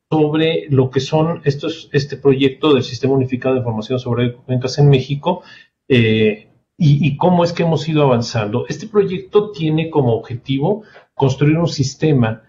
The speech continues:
unificado que, que pueda mantenerse en el tiempo. Esto es bien importante, eh, que se pueda mantener en el tiempo para alimentar una plataforma pública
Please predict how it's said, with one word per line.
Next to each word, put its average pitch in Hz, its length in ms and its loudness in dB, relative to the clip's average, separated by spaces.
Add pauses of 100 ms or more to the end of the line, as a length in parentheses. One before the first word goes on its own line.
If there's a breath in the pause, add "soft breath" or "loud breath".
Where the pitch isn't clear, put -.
(180 soft breath)
unificado 123 760 0
que, 110 260 -4
que 120 120 -8
pueda 143 380 4
mantenerse 120 720 0
en 131 80 2
el 110 160 -4
tiempo. 123 400 0
Esto 131 160 -6
es 160 60 -4
bien 165 160 -2
importante, 139 640 -2
eh, 117 280 -2
que - 80 -14
se - 120 -14
pueda 151 180 -2
mantener 143 460 0
en 139 80 2
el 120 100 -4
tiempo 143 460 -2 (360 loud breath)
para 135 200 0
alimentar 135 560 2
una 196 160 0
plataforma 147 600 -2
pública 139 600 -2